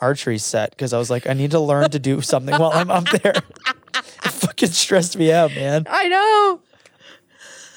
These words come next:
Speaker 2: No, it's gonna be fun, Chris. It's gonna be so much fun. We could come up with, like, things. We'll cook, and we'll do all the same things we're doing here.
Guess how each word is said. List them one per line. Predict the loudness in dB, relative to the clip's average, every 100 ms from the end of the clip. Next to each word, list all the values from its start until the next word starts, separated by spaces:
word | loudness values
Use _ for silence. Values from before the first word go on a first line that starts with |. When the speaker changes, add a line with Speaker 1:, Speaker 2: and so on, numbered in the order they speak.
| -20 -20 _ -12
Speaker 2:
No, | -4 0 4 2
it's | 2
gonna | -2
be | 0 0
fun, | 0 -4 -2
Chris. | -2 -2 -4 -14 -20 _ _ _ _ _ _ _ _ _
It's | _
gonna | -4
be | -4
so | -2 -2 -2
much | -2 -8
fun. | -6 -2 -2 -4 -12 -16 _ _ _ _ _ _ _ _ _ _ _ _ _
We | -6
could | -6 -4
come | -2 0
up | 0 0
with, | -2 0
like, | 0 0
things. | -4 -2 -2
We'll | -2
cook, | 0 0 2 2 0 -4
and | -6 -8 -16 -14
we'll | 0
do | 4
all | 6 6
the | 6
same | 2 2
things | 2 4
we're | 4
doing | 4 2
here. | 0 2 2 0